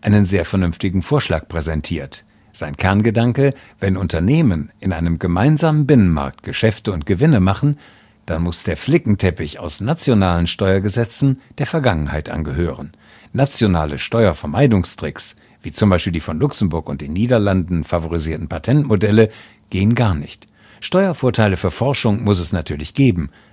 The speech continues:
aber bitteschön europaweit einheitlich. Bundesfinanzminister Olaf Scholz hat immer betont, keine Kopie von Wolfgang Schäuble zu sein. Jetzt hat er die Chance, seinen eigenen Kopf zu beweisen,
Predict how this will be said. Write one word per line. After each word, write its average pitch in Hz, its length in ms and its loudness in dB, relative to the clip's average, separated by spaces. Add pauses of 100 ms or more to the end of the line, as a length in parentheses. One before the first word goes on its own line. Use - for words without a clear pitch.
(140)
aber 82 220 -4
bitteschön 113 640 0 (100)
europaweit 82 920 -2
einheitlich. 120 720 0 (440)
Bundesfinanzminister 147 1000 2
Olaf 90 260 0
Scholz 127 360 2
hat 101 120 -2
immer 98 180 0
betont, 98 460 0 (300)
keine 147 240 2
Kopie 107 480 0
von 82 220 -4
Wolfgang 78 340 -6
Schäuble 113 340 -4
zu - 160 -8
sein. - 260 -12 (360)
Jetzt 113 300 -2
hat 85 160 -4
er 71 80 -10
die 78 80 -10
Chance, 107 480 0 (180)
seinen 73 460 -8
eigenen 104 400 0
Kopf - 260 -6
zu - 200 -6
beweisen, 127 580 -4